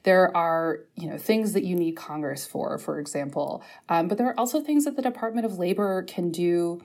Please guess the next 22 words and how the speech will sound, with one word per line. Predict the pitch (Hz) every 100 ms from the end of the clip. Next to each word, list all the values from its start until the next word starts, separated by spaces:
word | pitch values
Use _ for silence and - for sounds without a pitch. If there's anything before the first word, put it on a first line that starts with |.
| - - - _ -
uh, | 175 165 165
now. | - 170 175 208 139 131
And | - 190 185
that | 185 190
ranges | 196 196 190 185
from | - 175
everything | 160 175 175 175
from | 170 170
setting | 165 - 165 165 170 165
policy, | - 160 170 165 175 165 165 160 - -
uh, | - 160 160 -
through | - 175 165 165 165 -
the | 165
regulatory | 165 170 170 - 165
process | 160 160 151 - 160 160 - -
to | 170 175 175 180 - - - - _
pursuing | - 196 - 175 180 180
litigation. | 180 180 185 - 151 143 -
I |
mean, | 175 170 165
there | 175 175
are, | 170